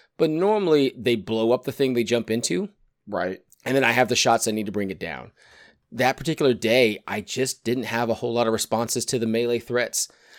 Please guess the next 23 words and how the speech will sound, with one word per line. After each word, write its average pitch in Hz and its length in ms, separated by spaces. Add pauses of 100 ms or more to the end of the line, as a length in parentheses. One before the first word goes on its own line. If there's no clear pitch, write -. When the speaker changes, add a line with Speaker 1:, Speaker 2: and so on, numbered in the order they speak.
Speaker 1:
Or 143 100
I, 135 60
I 147 180
mean, 160 100
I 151 60
did, 135 560
but, 135 180
I - 40
mean, 127 100
I 127 40
had 175 140
'em 123 100
all, 113 360
but 123 200
I 120 100
just - 440
couldn't 131 300
use 131 240
them 120 140
correctly. 110 380
Like, 92 160
I 98 80
just, 120 380